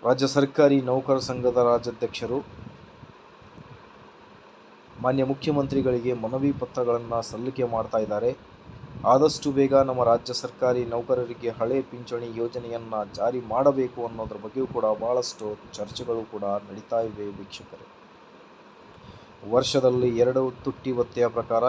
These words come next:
ಈಗ ಮೊದಲನೆಯ ತುಟ್ಟಿ ಭತ್ಯೆ ಕರ್ನಾಟಕ ರಾಜ್ಯ ಸರ್ಕಾರಿ ನೌಕರರಿಗೆ ಒಂದು ಪಾಯಿಂಟ್ ಐದು ಜೀರೋ ಪರ್ಸೆಂಟ್ ಏನು ಬಂದಿದೆ.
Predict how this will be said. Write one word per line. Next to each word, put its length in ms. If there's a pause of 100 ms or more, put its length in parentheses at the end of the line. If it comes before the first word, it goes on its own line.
ಈಗ 120
ಮೊದಲನೆಯ 520
ತುಟ್ಟಿ 300
ಭತ್ಯೆ 320
ಕರ್ನಾಟಕ 380
ರಾಜ್ಯ 320
ಸರ್ಕಾರಿ 520
ನೌಕರರಿಗೆ 580
ಒಂದು 320
ಪಾಯಿಂಟ್ 360
ಐದು 240
ಜೀರೋ 260
ಪರ್ಸೆಂಟ್ 480
ಏನು 140
ಬಂದಿದೆ. 380